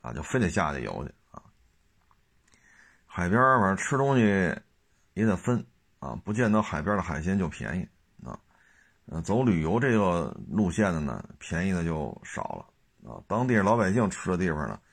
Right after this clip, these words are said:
相对而言便宜一些啊。嗯，去海南也去过几回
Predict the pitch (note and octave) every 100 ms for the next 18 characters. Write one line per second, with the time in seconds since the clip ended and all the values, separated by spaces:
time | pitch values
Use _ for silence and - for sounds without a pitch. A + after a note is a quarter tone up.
0 | _ _ _ - F#2 E2+ E2 C2+ - -
1 | B1+ F2+ A1 - - _ _ _ - G1+
2 | - _ _ _ _ _ _ _ _ _
3 | _ - F#2+ F#2 F2+ F2 E2+ C3 A#2+ F#2+
4 | F2+ F#2 A#2 B2+ A#2 F2 - E3 A2 E2
5 | G1+ G1+